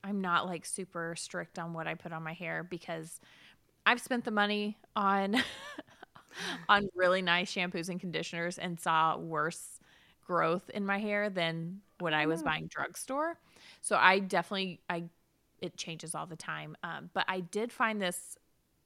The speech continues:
Speaker 1: a, like, a conditioning mask to put on,
Speaker 2: Mm-hmm.
Speaker 1: and it's by Monat, and
Speaker 2: Hmm.
Speaker 1: the, they're, like, a hair care company.
Speaker 2: Mm-hmm.
Speaker 1: And I really like it. Like, it adds a lot of, the ends of my hair get really dry,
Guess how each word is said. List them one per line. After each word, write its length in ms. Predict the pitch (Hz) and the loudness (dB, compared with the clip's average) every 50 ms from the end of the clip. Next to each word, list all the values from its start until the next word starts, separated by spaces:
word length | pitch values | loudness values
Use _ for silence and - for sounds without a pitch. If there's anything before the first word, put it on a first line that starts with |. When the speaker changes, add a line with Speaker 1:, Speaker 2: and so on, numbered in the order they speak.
| _ - | _ -8
Speaker 1:
a, 280 | 180 170 170 160 - - - | -6 -4 -2 -2 -2 -2 -4
like, 180 | 175 175 170 175 | -4 -4 -2 -2
a 100 | 165 165 | -4 -4
conditioning 720 | - - 202 196 180 170 160 - - 202 185 180 175 170 | -2 -4 -4 -4 -2 -2 -4 -4 -4 -6 -6 -6 -6 -4
mask 540 | 165 147 143 147 170 233 - - - - - - - _ - | -4 -4 -4 -2 -4 -4 -4 -6 -10 -12 -12 -20 -20 _ -12
to 100 | - 254 | -12 -8
put 180 | - - 254 | -4 -4 -2
on, 360 | 247 247 254 254 254 254 262 262 | -2 0 -2 -2 -4 -4 -6 -6
Speaker 2:
Mm-hmm. 360 | 180 165 165 170 165 165 180 190 - _ - - | -6 -6 -6 -6 -6 -6 -8 -10 -12 _ -6 -4
Speaker 1:
and 160 | 190 190 190 | -2 -2 -2
it's 180 | 175 - - - | -4 -6 -8 -8
by 560 | _ - 180 175 175 175 175 175 170 170 165 | _ 0 2 2 2 2 2 0 -2 -2 -2
Monat, 640 | 180 180 165 165 165 160 156 151 156 185 240 269 - _ _ _ _ _ _ _ _ _ _ _ _ - | -2 -2 -4 -4 -4 -4 -6 -6 -6 -6 -8 -8 -10 _ _ _ _ _ _ _ _ _ _ _ _ -10
and 240 | - 185 - 269 247 | -8 -4 -4 -4 -4
Speaker 2:
Hmm. 40 | 185 | -2
Speaker 1:
the, 160 | 175 185 - - - _ - | -2 -4 -4 -4 -6 _ -6
they're, 100 | 180 175 | -4 -2
like, 140 | 175 175 175 | -2 -4 -4
a 40 | 175 | -8
hair 200 | - 185 165 165 | -10 -8 -10 -10
care 220 | - - 185 170 170 | -8 -6 -8 -8 -6
company. 440 | - 180 180 - 185 180 180 180 180 _ _ - | -8 -10 -10 -10 -10 -10 -10 -10 -12 _ _ -10
Speaker 2:
Mm-hmm. 300 | 185 185 175 190 185 190 208 208 _ _ _ _ _ _ _ - | -8 -8 -6 -8 -8 -8 -10 -12 _ _ _ _ _ _ _ -8
Speaker 1:
And 100 | - 220 | -4 -2
I 60 | 214 202 | -2 -2
really 520 | 196 180 180 180 190 208 233 226 208 185 | -2 -4 -6 -6 0 0 2 2 2 0
like 260 | 185 185 180 180 - 185 | -2 -4 -4 -6 -6 -6
it. 160 | 180 170 - - | -6 -6 -6 -8
Like, 220 | 190 170 165 - _ _ _ - | -10 -12 -12 -14 _ _ _ 2
it 200 | 196 190 - - _ - | 2 2 2 0 _ -4
adds 260 | - 175 170 170 180 190 | -2 -2 -2 -2 -4 -4
a 40 | |
lot 320 | 175 175 180 170 160 165 175 | -8 -6 -4 -4 -2 -2 -2
of, 260 | 160 160 165 175 - - - _ _ _ _ _ - - - - - - _ _ _ _ _ _ _ _ _ _ _ _ _ _ _ - - - 226 | -4 -4 -4 -8 -12 -16 -20 _ _ _ _ _ -20 -20 -20 -20 -20 -20 _ _ _ _ _ _ _ _ _ _ _ _ _ _ _ -14 -12 -8 -2
the 140 | 214 226 233 | 2 4 4
ends 220 | 220 247 233 226 208 | 6 6 4 4 2
of 80 | 214 190 | 2 4
my 120 | 185 170 | 2 2
hair 200 | 190 202 170 165 | 2 2 -2 -2
get 160 | 170 - - | -2 -4 -6
really 240 | - 175 165 165 165 | -4 -4 -4 -4 -4
dry, 400 | 160 156 123 110 107 - - 180 | -6 -6 -6 -6 -8 -10 -12 -14